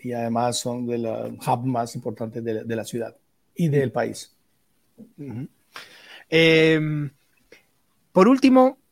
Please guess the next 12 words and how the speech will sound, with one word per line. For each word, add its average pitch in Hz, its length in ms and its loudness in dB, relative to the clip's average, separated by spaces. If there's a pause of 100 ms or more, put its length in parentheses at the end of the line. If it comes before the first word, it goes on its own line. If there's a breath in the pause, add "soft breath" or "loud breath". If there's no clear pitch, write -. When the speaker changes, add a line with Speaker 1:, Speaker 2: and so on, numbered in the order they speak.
(160)
Speaker 2:
eh, 156 800 2
Mirte, 196 560 0
em, 143 880 0 (680)
siempre 214 380 -2
pedimos 202 640 0
lo 175 160 0
mismo, 202 320 0
es, 180 240 -8
eh, 151 720 0
es - 180 -8
muy 151 320 -2
típico, 165 480 0